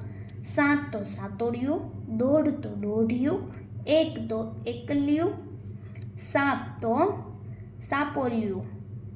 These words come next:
ઉતાવળ તો ઉતાવળિયું, ટકટક તો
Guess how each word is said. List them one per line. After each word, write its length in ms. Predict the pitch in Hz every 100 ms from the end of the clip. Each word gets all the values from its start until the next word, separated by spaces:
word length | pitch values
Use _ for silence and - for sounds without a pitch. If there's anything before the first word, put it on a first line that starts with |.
| -
ઉતાવળ 580 | 311 - 320 269 233 208
તો 460 | 196 233 262 349 349 - - - - - 311
ઉતાવળિયું, 880 | 285 320 302 285 269 247 226 220 208 - - - - - - - -
ટકટક 840 | 320 330 - - 277 220 - -
તો 340 | 233 269 370